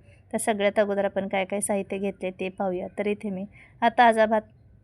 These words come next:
शिजवून घेतलाय, तर माझ्याकडे शिल्लक नव्हतं, त्यामुळे मी ताजा शिजवून घेतलाय. तुमच्याकडे रात्रीचा राहिलेला असेल तो वापरला तरीही चालेल. आता आपण इथे कोबी घेतलाय, छोटी एक वाटी बारीक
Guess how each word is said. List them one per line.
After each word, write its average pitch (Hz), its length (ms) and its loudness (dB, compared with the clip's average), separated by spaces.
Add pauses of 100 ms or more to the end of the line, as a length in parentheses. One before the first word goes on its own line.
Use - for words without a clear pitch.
शिजवून 226 400 0
घेतलाय, 226 320 0
तर 202 120 -4
माझ्याकडे 196 400 -2
शिल्लक 202 360 -6
नव्हतं, 196 300 -2
त्यामुळे 190 340 -4
मी 196 160 -6
ताजा 196 260 0
शिजवून 202 360 -2
घेतलाय. 214 300 0
तुमच्याकडे 214 500 0
रात्रीचा 208 440 0
राहिलेला 202 340 0
असेल 208 300 -4 (400)
तो 240 140 8
वापरला 214 420 6 (120)
तरीही 196 240 0
चालेल. 185 340 -4 (340)
आता 220 160 4
आपण 226 220 2
इथे 208 240 -4
कोबी 202 380 0
घेतलाय, 202 480 0
छोटी 196 300 -4
एक 196 180 -6
वाटी 190 260 -2
बारीक 185 320 -2